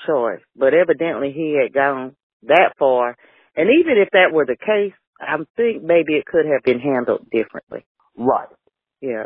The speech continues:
Speaker 1: This next story is pretty insane. A Florida Sheriff's Deputy, Terry Strong, who was once actually named Officer of the Year, and then he was hired as a school security guard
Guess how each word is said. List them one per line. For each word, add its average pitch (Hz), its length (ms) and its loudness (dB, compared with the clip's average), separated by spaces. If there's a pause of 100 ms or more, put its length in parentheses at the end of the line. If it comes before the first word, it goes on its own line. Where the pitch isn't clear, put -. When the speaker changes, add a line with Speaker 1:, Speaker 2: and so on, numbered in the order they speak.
(140)
Speaker 1:
This 151 260 0
next 226 360 2
story 143 440 0
is 110 120 -12
pretty 127 300 -2
insane. 110 640 -4 (320)
A 131 160 -4
Florida 196 340 4 (120)
Sheriff's 160 360 0
Deputy, 131 480 -2
Terry 156 300 -2
Strong, 127 540 -8 (600)
who 147 100 -2
was 131 200 -8
once 165 340 -2
actually 151 400 -2
named 151 320 -2
Officer 160 460 -2
of 160 120 -2
the 143 80 -2
Year, 151 440 -6
and 120 220 -8
then 151 160 2
he 156 100 -8
was 127 200 -4
hired 143 340 2
as 131 120 -6
a 120 120 -8
school 147 340 -6
security 208 460 -6
guard 123 520 -2